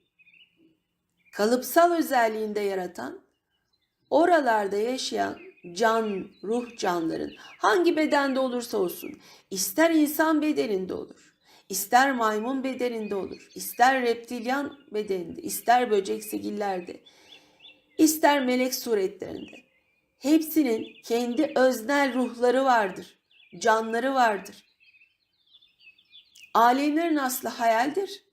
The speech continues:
illüzyondur. Biz illüzyon tarafında kendini var zannedenleriz. Kendinden kendini seyreder. Ne diyorum hep?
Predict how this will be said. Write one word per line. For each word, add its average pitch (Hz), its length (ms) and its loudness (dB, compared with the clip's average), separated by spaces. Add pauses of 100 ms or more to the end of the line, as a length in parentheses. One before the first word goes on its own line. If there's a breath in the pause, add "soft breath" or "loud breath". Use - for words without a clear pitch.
(140)
illüzyondur. 226 720 -2 (600 soft breath)
Biz 311 500 2 (500)
illüzyon 285 560 2
tarafında 226 840 -2
kendini 220 460 -2
var 220 200 4
zannedenleriz. 190 1120 -2 (920)
Kendinden 285 720 4
kendini 302 400 2
seyreder. 277 760 -2 (840)
Ne 262 200 4
diyorum 277 380 2
hep? 311 260 -4